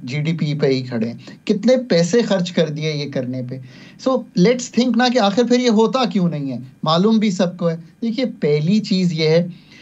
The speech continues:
मैं जिस मुल्क से ट्रेंड हूँ शाजिया, उसने परसों अपना ऑस्ट्रेलियन टैक्स ऑफिस का हेड जो है उसको अपॉइंट किया। सारी दुनिया में रिसर्च किया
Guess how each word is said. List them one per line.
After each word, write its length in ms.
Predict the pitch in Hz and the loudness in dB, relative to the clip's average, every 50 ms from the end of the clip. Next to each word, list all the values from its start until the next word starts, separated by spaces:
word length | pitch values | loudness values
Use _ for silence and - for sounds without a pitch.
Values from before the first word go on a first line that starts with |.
| - - - - | -20 -14 -4 0
मैं 200 | 170 180 208 233 | 2 4 4 4
जिस 300 | 202 208 220 208 - - | 4 4 2 2 2 0
मुल्क 240 | 156 180 208 226 - | 0 2 2 2 0
से 180 | - - 214 208 | 0 2 2 2
ट्रेंड 440 | - - - 196 208 220 220 196 180 | 0 0 0 2 4 6 6 6 6
हूँ 140 | 180 185 | 4 4
शाजिया, 440 | 175 180 175 160 156 147 151 170 170 | 4 4 4 4 2 2 2 0 0
उसने 380 | 175 180 180 175 - - 214 208 | 0 0 -2 -2 0 0 0 0
परसों 640 | - - - 202 196 180 180 - - 240 247 240 - | 0 -2 0 0 0 0 0 0 0 0 0 0 -2
अपना 480 | 175 175 160 - 202 202 202 208 - - - - | -4 -4 -2 0 0 0 0 0 -4 -8 -6 -2
ऑस्ट्रेलियन 680 | 180 175 170 - - - 190 185 190 202 214 233 233 220 | 0 0 0 -2 0 2 4 4 6 6 4 4 4 2
टैक्स 420 | 208 202 - 180 190 202 190 - 185 | 2 2 0 0 0 0 0 0 2
ऑफिस 300 | 175 175 175 202 190 180 | 2 2 4 2 0 2
का 280 | - 202 196 180 175 - - - - - - | 2 0 2 0 0 -2 -6 -12 -18 -8 -2
हेड 240 | - 196 220 214 220 | 2 2 2 2 2
जो 180 | 190 160 170 160 | 0 0 2 2
है 220 | 156 151 165 175 | 2 0 -2 -2
उसको 280 | - 196 175 - - 214 | -2 -4 -2 0 0 0
अपॉइंट 580 | 208 190 170 - 160 160 156 165 151 - - | 2 0 0 0 2 2 2 2 0 -2 -4
किया। 240 | 131 135 123 120 127 - - - - - - | -6 -6 -6 -6 -8 -12 -18 -20 -20 -20 -12
सारी 380 | - - 202 185 190 214 247 240 | -6 -2 0 2 2 2 2 2
दुनिया 420 | 175 170 165 165 170 196 240 247 | 0 0 0 2 4 4 4 6
में 140 | 240 233 226 | 4 4 4
रिसर्च 440 | 196 190 180 175 - 202 196 180 - | 2 2 0 2 2 2 0 0 -2
किया 320 | - - 196 202 220 214 | 0 0 2 2 0 -2